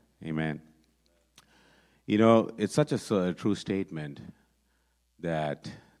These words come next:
there is a sure anchor called God. What a joy. You know, I wonder how people make it without God. You know, when the storms hit, when the troubles hit,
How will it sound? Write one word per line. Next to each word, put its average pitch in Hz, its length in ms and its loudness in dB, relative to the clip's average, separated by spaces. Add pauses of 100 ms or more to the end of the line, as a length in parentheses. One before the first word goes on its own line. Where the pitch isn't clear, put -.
(100)
there 92 200 2
is 107 160 -2
a 85 60 -4
sure 95 380 2
anchor 85 480 -4
called 73 300 -8
God. 71 420 -10 (580)
What 90 180 -2
a 76 120 -2
joy. 78 300 0
You 87 100 -2
know, 92 100 -2
I 92 40 0
wonder 95 340 0
how 87 160 0
people 90 360 -2
make 82 300 -6
it 73 140 -8 (480)
without 82 560 -6
God. 82 420 -8 (960)
You 82 120 -8
know, 82 140 -4
when 85 240 -4
the 80 100 -8
storms 95 440 0
hit, - 360 -2 (800)
when 80 260 -4
the 80 80 -4
troubles 92 460 0
hit, 95 340 0